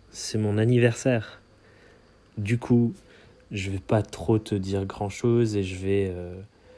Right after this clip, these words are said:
euh, au moment où tu entends cet épisode, je suis sûrement en train de faire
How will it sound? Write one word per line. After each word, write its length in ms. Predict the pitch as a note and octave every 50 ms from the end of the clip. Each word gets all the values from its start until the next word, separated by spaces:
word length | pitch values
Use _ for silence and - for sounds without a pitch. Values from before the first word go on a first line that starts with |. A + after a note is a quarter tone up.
| - - _ _ _ - - -
euh, 300 | F#2+ F#2+ F#2 F#2 F#2 F#2+
au 120 | F#2 G2+
moment 280 | G2+ G#2 G#2 G#2 G#2 G#2
où 60 | G2
tu 180 | - - -
entends 320 | G2+ F#2 F#2 - - G2+ G2
cet 260 | F2+ - - - -
épisode, 340 | G2+ - G#2 G2 G#2+ G#2 G2+
je 100 | G2 G2
suis 180 | F2+ - -
sûrement 400 | G2 - - G#2+ G2 G2 G#2 G2+
en 40 | F#2+
train 200 | F#2 - - G#2
de 100 | G2 G2
faire 460 | F#2+ - - G#2 G2+ G2+ G2 - -